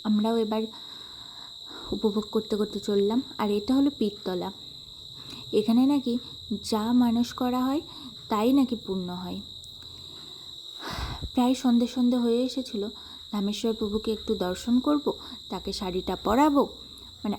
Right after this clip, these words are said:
আমি পরাবো না, ওখানকার পুরোহিত পরাবে, আর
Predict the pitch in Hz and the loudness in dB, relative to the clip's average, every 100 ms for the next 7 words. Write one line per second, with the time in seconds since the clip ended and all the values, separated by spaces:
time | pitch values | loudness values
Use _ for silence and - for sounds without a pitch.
0 | - 240 302 226 180 180 202 392 427 196 | 2 6 6 4 -2 -4 -4 -4 -4 -6
1 | 196 185 180 - 202 254 277 - 302 320 | -6 -6 -8 -4 4 6 6 4 2 2
2 | 320 - - - - - | 0 -4 -10 -20 -16 -10